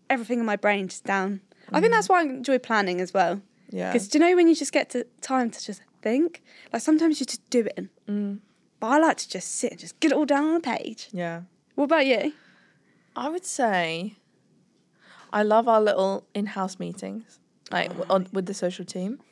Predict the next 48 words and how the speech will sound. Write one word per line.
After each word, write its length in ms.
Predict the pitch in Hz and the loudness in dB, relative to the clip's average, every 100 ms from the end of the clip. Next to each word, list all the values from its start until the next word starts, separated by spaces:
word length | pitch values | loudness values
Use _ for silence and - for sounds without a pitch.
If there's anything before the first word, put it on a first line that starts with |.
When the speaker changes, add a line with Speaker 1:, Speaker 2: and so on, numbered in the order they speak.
| _ - | _ -20
Speaker 1:
I 40 | - | -16
love 220 | - - | -16 -16
them. 240 | - 220 214 | -16 -16 -16
<laughs> 1080 | - - - - _ _ _ _ - - - | -18 -18 -20 -20 _ _ _ _ -8 -6 2
Going 240 | 240 262 | 6 8
Speaker 2:
They're 100 | 294 | 8
just 240 | 311 392 277 | 6 4 4
Speaker 1:
upstairs, 400 | 214 208 208 220 | 4 2 0 0
getting 220 | - 190 262 | 0 2 2
a 40 | |
hot 200 | 262 - | 0 0
chocolate. 640 | - - - 185 196 - - | 0 -2 0 2 4 2 0
<laughs> 40 | - - 427 - - _ _ _ _ _ - 605 571 554 _ | -2 2 0 0 -10 _ _ _ _ _ -6 -6 -6 -10 _
Speaker 2:
It's 220 | 269 285 | 2 2
just 260 | - 381 - | -4 -4 -2
nice 360 | 302 294 302 - | 0 0 -2 -8
to 60 | |
catch 320 | 240 208 - | -2 -2 -2
up 100 | - | -6
with 100 | - | -2
everyone 440 | 220 202 196 196 185 | -2 -2 -4 -4 -4
and, 160 | 185 185 - - - _ _ - | -6 -8 -18 -20 -20 _ _ -6
you 100 | 208 | 0
know, 220 | 180 165 - _ _ _ _ _ _ | 0 0 -6 _ _ _ _ _ _
kind 280 | - - 196 | -10 -2 0
of 180 | 180 185 _ | 0 -4 _
not 240 | 311 381 - _ _ _ _ - 208 _ | -8 -8 -8 _ _ _ _ -20 -20 _
dump 380 | - 208 202 208 | 2 2 0 0
out 280 | 196 185 190 | 2 4 2
whatever 300 | - - 170 | 0 -2 -2
you're 100 | 160 | -4
thinking, 400 | 175 180 202 185 | -4 -8 -6 -8
but, 100 | - | -4
like, 220 | - 294 - | -2 -2 -2
Speaker 1:
Yeah. 100 | - | -6
Speaker 2:
kind 140 | 285 | -6
of, 100 | 254 | -6
you 140 | 247 226 | -6 -4
know, 160 | 226 | -4
rationalise 760 | 202 208 208 202 196 185 185 185 | -2 -2 -4 -4 -6 -4 -2 -2
what 140 | 185 175 | -6 -10
you're 80 | |
thinking, 400 | 175 185 185 - | -10 -6 -6 -2
Speaker 1:
Feel 140 | 185 466 | 4 4
Speaker 2:
what 60 | 330 | 4
you're 60 | |
feeling. 320 | 240 285 403 285 | 2 2 2 4
Speaker 1:
validated. 840 | 277 254 - 220 185 180 214 | 4 2 2 0 4 2 2